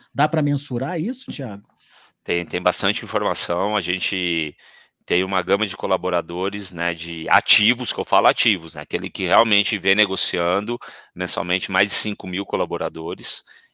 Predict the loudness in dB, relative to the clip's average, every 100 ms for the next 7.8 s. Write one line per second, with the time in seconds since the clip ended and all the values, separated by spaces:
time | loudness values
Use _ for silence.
0 | -12 -6 -4 -2 -4 -6 -6 0 0 0
1 | -4 -6 -8 -12 -12 -8 -8 -6 -4 -2
2 | -2 2 2 2 0 -8 -8 -8 -10 -12
3 | -8 -6 -6 -8 -8 -8 -8 -2 0 0
4 | -2 -4 -2 0 0 0 0 -2 -6 -12
5 | -20 _ -8 -2 -2 0 0 0 0 -6
6 | -4 -2 0 0 -2 -2 -6 0 0 2
7 | 0 0 0 2 2 0 -6